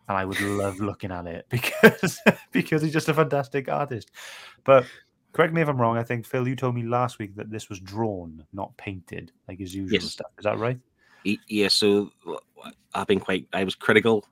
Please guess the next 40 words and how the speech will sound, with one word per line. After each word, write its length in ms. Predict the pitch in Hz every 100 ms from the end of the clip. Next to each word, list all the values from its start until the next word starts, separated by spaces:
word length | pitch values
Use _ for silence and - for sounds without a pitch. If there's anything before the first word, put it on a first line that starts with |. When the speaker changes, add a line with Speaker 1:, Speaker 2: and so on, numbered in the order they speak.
| -
Speaker 2:
of 120 | 95 87
Alex 260 | 107 -
Ross 240 | 104 101 -
in 40 |
the 40 | 104
past 440 | - 101 101 -
when 60 | 98
it 40 | -
comes 180 | 113
to 20 | 104
Speaker 1:
Hmm. 60 |
Speaker 2:
his 80 | 87 -
painted 320 | 95 92 104 -
sequential 600 | - - 110 101 - 104
art, 140 | 107
which 140 | 98 107
I, 140 | 107 _ - - - -
I 60 | 104
find 440 | - 107 107 107
it's 160 | - -
quite 200 | 107 -
static. 540 | - 107 123 - - _ _ _ _ -
Um, 280 | 98 92 95
this 300 | 104 - 113
is 80 | -
slightly 380 | 113 104 110
different. 340 | 117 127 175 - _ _ - -
Still 180 | 101 151
Speaker 1:
Yeah. 80 | 120
Speaker 2:
his 200 | 92 - _ -
art 160 | 98 95
style, 220 | - 110
you 60 | 101
can 120 | 95
tell 240 | - 95 98
it's 100 | -
his, 260 | 95 107
but 200 | - 98
it's 220 | 95 -
drawn, 480 | - 98 90 95 110